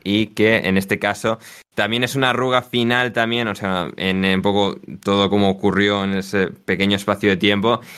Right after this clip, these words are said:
de que Nancy ni siquiera tuvo su final perfecto de "me hago yo con el oro", porque de entre cierta controversia, bueno, cierta disputa de,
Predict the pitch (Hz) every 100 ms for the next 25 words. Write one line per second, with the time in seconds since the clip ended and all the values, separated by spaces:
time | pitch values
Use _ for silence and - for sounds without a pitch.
0 | - 98 107 110 110 120 117 120 113 -
1 | 113 131 135 156 151 151 151 151 139 123
2 | 131 - 139 135 123 117 117 123 131 123
3 | 123 120 117 113 107 131 127 95 98 98
4 | 101 101 104 101 101 135 143 147 147 143
5 | 135 123 147 170 147 160 151 143 139 139
6 | 123 113 120 127 117 117 135 131 127 117